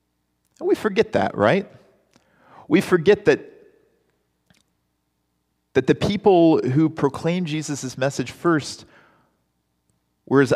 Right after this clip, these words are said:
unlikely people as we are. A lot of them were fishermen. There was a tax collector, a guy called a zealot who thought that the, the kingdom of God was going to be inaug-,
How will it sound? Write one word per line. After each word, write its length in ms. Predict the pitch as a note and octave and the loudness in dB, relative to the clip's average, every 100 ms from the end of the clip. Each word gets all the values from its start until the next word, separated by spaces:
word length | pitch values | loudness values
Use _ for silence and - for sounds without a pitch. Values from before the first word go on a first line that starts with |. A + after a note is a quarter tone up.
| - | 0
unlikely 480 | D#3 D3+ D3+ D3 C3+ | 0 0 -2 -2 -4
people 380 | C3 B2 A#2 | -2 -2 0
as 120 | A2 G2 | 0 -2
we 180 | F#2+ | -4
are. 300 | F#2 F#2 F#2 - _ _ _ _ _ _ _ _ _ _ _ _ _ _ | -4 -6 -10 -18 _ _ _ _ _ _ _ _ _ _ _ _ _ _
A 80 | G2+ | 0
lot 240 | G#2+ C#3 | 4 4
of 80 | C3+ | 4
them 140 | A2 G#2+ | 0 -2
were 120 | G2+ | -2
fishermen. 720 | - A#2+ - D3 D3 D3 D3+ - _ _ _ _ _ _ | 0 0 0 -4 -4 -6 -12 -18 _ _ _ _ _ _
There 100 | G#2 | -6
was 80 | G2 | -4
a 60 | G2 | -4
tax 420 | - C#3 C#3+ - | -2 0 -2 -6
collector, 840 | - C#3 C3 C3+ C3 C3 C3 C3 - _ _ _ _ _ _ _ _ _ _ _ - | 0 2 2 0 0 0 -2 -6 -16 _ _ _ _ _ _ _ _ _ _ _ -6
a 120 | G#2 | 0
guy 560 | G#2+ A#2+ C3 B2+ B2+ A#2+ - | 4 6 6 6 4 0 0
called 300 | B2 B2 A2 | 4 4 2
a 60 | |
zealot 440 | F#2+ G#2+ C3 F3 - - _ _ _ _ _ _ _ _ | 2 2 4 2 -2 -12 _ _ _ _ _ _ _ _
who 180 | A2+ A2+ | 0 2
thought 320 | - A#2+ B2 | 4 2 2
that 140 | G#2+ | -4
the, 360 | - G2 F#2+ F#2 F#2+ | 0 2 2 2 -2
the 80 | |
kingdom 640 | - C3 C3+ B2 A#2 A2 A2 | -6 -6 -4 -2 -2 -4 -4
of 240 | - F#2+ | -2 0
God 320 | G#2+ A2 A2+ | 4 4 4
was 160 | G#2 G2+ | 2 -2
going 220 | A2 G#2+ | -2 -2
to 80 | G#2 | 0
be 200 | G2+ G2 | 2 2
inaug-, 400 | G2 G#2 A#2 | 2 2 0